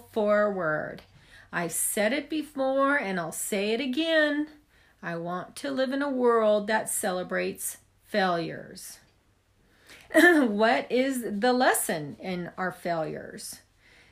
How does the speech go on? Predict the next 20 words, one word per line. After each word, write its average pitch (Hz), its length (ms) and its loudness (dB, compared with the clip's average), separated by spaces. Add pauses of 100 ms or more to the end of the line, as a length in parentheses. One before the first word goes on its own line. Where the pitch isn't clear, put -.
Failure 302 600 2
is 220 320 -2
only 240 420 0
a 311 80 4
threat 175 680 -6 (100)
if 240 200 -2
we 240 160 0
give 214 340 2
it 240 320 -2
the 240 120 -4
power 220 680 0
to 208 200 -6
be. 160 320 -6
It 202 120 -8
can 214 200 -4
be 214 260 -6
a 202 160 -2
great 196 800 -4
learning 226 720 0
experience. 170 1160 -8